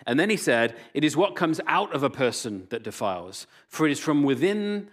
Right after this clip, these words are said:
the human heart that evil intentions come, fornication, theft, murder, adultery, avarice, wickedness, deceit, licentiousness,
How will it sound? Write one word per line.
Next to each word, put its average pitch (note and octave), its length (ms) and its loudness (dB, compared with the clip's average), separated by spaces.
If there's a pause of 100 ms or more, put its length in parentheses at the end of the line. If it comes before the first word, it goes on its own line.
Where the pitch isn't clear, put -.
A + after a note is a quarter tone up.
(140)
the D3 80 -2
human E3+ 380 -2
heart B2 420 0
that A#2+ 180 -10
evil D3+ 300 -2
intentions A#2+ 600 -8
come, G2 400 -10 (440)
fornication, A#2 960 -4 (380)
theft, - 680 -4 (480)
murder, A2 600 -4 (520)
adultery, A2 760 -4 (200)
avarice, A2 600 -2 (320)
wickedness, A2+ 760 -4 (340)
deceit, - 560 -8
licentiousness, A2+ 840 -6